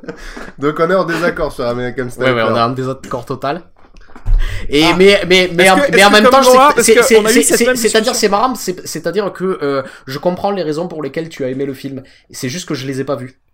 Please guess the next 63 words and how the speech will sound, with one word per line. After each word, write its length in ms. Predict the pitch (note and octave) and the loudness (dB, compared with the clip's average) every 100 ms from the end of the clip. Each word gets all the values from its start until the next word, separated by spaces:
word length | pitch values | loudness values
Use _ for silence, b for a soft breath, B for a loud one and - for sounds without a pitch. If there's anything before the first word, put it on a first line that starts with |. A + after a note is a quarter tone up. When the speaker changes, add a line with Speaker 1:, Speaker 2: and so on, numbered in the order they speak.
| - | -6
Speaker 1:
Non, 140 | F3 | -2
mais 100 | G#3 | 0
je, 100 | F3 | 0
mais 80 | E3 | 0
Speaker 2:
Et 80 | C#3+ | 2
Speaker 1:
je 80 | C#3+ | 2
comprends, 160 | C#3 C3+ | 2 2
Speaker 2:
voilà, 160 | C#3 | 2
Speaker 1:
mais, 60 | B2+ | 4
Speaker 2:
mais 80 | D3 | 4
on 120 | D#3 | 4
a 80 | E3+ | 2
eu 40 | |
cette 140 | F3 F3+ | -2 -4
Speaker 1:
mais, 40 | |
Speaker 2:
discussion 360 | D#3 - D3 C#3+ | -6 -8 -6 -4
Speaker 1:
mais 60 | C3+ | -4
Speaker 2:
déjà, 180 | C3 | -4
Speaker 1:
c'est 60 | B2+ | -2
pas 80 | B2 | 0
Speaker 2:
mais, 60 | A#2 | 0
euh, 60 | |
Speaker 1:
inintéressant 400 | - F#3+ G3 G#3+ | -2 -4 -8 -8
parce 140 | F#3 - | -10 -12
que 60 | D3+ | -14
tout 120 | F#3 | -14
ce 60 | |
qu'on 120 | F#3+ F3+ | -8 -8
a 100 | E3+ | -6
dit 120 | D3+ | -6
en 140 | D3 C#3 | -6 -6
amont, 320 | C3+ D3+ E3+ | -8 -8 -8
là, 280 | C3+ C#3+ C#3 | -6 -4 -6
il 160 | A#2 | -8
y 40 | A2+ | -12
a, 40 | |
il 280 | A2 G#2+ G2+ | -14 -16 -12
y 80 | A2 | -12
a 60 | |
peu 260 | A2 - D3+ | -12 -12 -12
sur, 280 | D3+ A#2+ G#2 | -12 -12 -10
euh, 340 | G#2 G2+ G2 G2+ | -8 -10 -10 -12
sur 220 | - G2+ | -14 -14
la 80 | G2 | -14
question 380 | G#2+ G2+ B2 A2+ | -16 -18 -16 -14
de 320 | G2+ F#2 - b b b - - | -14 -14 -18 b b b -20 -14
quel 220 | E3 E3+ | -14 -14
public 340 | - D3 D3+ C#3 | -16 -16 -14 -8
va 120 | B2 | -8
voir 220 | A#2 A#2 | -4 -6
le 120 | A#2+ A#2 | -6 -10
film, 400 | F3 F3+ C#3+ G#2+ _ _ _ - | -12 -12 -14 -18 _ _ _ -16
euh, 200 | A2 G#2 | -12 -10
aux 120 | G#2 | -10
États-Unis, 600 | A2 A2 A2+ A2 A2+ D#3+ F3 b b - | -12 -12 -12 -12 -12 -14 -14 b b -18
était 260 | - B2+ D#3+ | -14 -10 -6
au 140 | C#3+ | -6
cœur 260 | C3 F#3 E3 | -4 -4 -4
de 80 | C3+ | -4
notre, 540 | C3+ C3 C3 A#2+ A#2 | -6 -8 -8 -8 -8
de 100 | A#2 | -10
notre 200 | A#2+ A#2 | -12 -12
débat 260 | A2+ B2+ | -10 -8